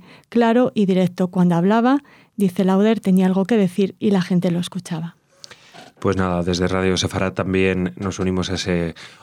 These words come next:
Speaker 2: homenaje con nuestros programas, con nuestras voces,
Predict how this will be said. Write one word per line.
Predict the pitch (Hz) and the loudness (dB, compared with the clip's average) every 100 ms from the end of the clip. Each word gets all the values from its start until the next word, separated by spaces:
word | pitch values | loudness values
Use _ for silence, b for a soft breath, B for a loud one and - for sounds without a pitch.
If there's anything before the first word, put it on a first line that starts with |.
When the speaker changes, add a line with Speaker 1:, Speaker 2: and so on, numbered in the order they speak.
| B | B
Speaker 2:
homenaje | 90 90 101 117 123 | -4 -2 -2 -2 -2
con | 101 | -2
nuestros | 92 90 98 | -2 -4 -6
programas, | - 95 92 110 113 117 - | -4 -2 0 -2 -2 -4 -4
con | 101 95 95 | -2 -2 -2
nuestras | 92 92 90 95 90 | -2 -4 -4 -6 -2
voces, | 107 - 123 123 | -4 0 -2 -2